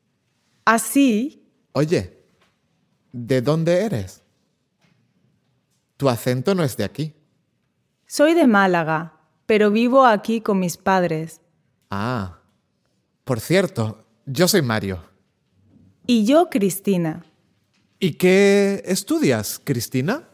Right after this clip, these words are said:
Speaker 1: Electromecánica de automóviles.
Speaker 2: Uy, qué complicado. Oye,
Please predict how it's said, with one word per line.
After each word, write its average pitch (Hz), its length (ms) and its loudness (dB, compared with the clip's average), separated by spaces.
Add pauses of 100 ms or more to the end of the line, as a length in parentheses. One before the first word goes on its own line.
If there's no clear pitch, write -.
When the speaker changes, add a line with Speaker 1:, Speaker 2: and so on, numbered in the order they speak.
(520)
Speaker 1:
Electromecánica 233 1300 2
de 294 60 0
automóviles. 185 1000 -2 (280)
Speaker 2:
Uy, 131 400 0 (640)
qué 147 160 0
complicado. 143 800 -2 (1400)
Oye, 143 420 0